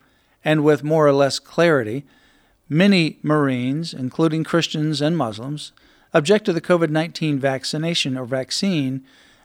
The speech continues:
uh, that was developed from fetal cell lines derived from electively aborted fetuses, and that introducing an M R N A active substance into their body either desecrates their body, a temple of the Holy Spirit, or is haram,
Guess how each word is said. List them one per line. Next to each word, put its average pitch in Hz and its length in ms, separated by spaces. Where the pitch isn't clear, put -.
uh, 143 140
that 156 180
was 143 160
developed 175 420
from 156 240
fetal 160 360
cell 185 400
lines 143 440
derived 139 720
from 143 320
electively 143 600
aborted 131 420
fetuses, 156 720
and 175 100
that 175 120
introducing 185 800
an 147 120
M 175 280
R 151 220
N 143 80
A 143 340
active 160 420
substance 156 540
into 151 340
their 131 160
body 135 540
either 180 260
desecrates 151 600
their 135 120
body, 113 540
a - 80
temple 165 320
of 127 60
the 127 100
Holy 135 220
Spirit, 139 440
or 151 220
is 156 260
haram, 131 600